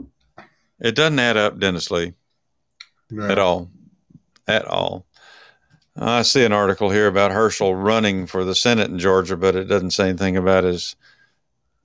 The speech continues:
Speaker 1: issues. I'll have to look that up for tomorrow night. But yeah, I hope there's nothing. I, I'd like to see him. I'd like to see him do it if, if that's what he wants to do, especially if he's running against you know who.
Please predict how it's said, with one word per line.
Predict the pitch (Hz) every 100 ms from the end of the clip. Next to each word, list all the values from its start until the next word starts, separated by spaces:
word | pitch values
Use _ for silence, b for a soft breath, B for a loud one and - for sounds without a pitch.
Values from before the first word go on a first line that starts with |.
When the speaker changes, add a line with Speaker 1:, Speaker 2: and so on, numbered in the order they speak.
| -
Speaker 1:
issues. | 98 - 95 95
I'll | 104
have | 110 104
to | -
look | 87 90
that | - 90
up | - -
for | 80
tomorrow | - 92 90 85 85
night. | 90 90 87 -
But | 92 - _ _ _ _ _ _ _ _ _ - B B B
yeah, | 123 113 92
I | - 147
hope | 180 165
there's | 113 92
nothing. | 101 95 98 95 71
I, | 147 170 147
I'd | 220
like | 151 -
to | 117
see | 135 139
him. | 156 151 - _ _ -
I'd | 151
like | 196 160
to | -
see | 151
him | 165
do | 160 190
it | 175 87
if, | 104 95
if | 107 104
that's | 117 110
what | 117 110
he |
wants | 107 113 107
to | 104
do, | 156
especially | 143 - 233 233 170 135 107 B B
if | 143
he's | - 131 110
running | 127 127 117 110
against | 71 107 98 107 104 - - -
you | 110 107
know | 95 90
who. | 87 117 90 -